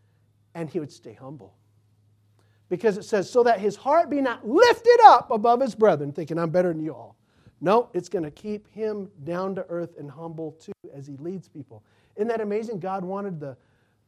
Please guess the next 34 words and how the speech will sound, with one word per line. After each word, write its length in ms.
people 480
in 200
power 640
to 80
be 140
guided 640
right. 360
Now, 140
all 180
of 80
us 140
have 140
a 40
little 240
bit 120
of 100
power. 340
We 80
have 140
a 40
little 180
bit 100
of 60
responsibility. 720
And 120
what 240
guides 340
us? 440
Our 140
own 220
personal 680
time 380
with 200
God. 480